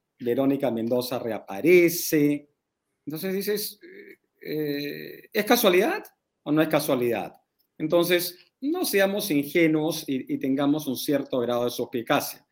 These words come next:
Al mismo tiempo, Alfonso, insisto en la prudencia,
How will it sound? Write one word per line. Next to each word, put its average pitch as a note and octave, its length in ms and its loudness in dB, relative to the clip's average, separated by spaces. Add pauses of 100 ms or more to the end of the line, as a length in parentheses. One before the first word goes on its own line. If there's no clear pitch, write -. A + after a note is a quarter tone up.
(480)
Al B2 140 -2
mismo G3 320 2
tiempo, F3+ 300 0
Alfonso, D#3+ 840 0 (240)
insisto D#3 1160 -4 (920)
en A#2+ 240 -6
la A2+ 200 -10
prudencia, A2 800 -6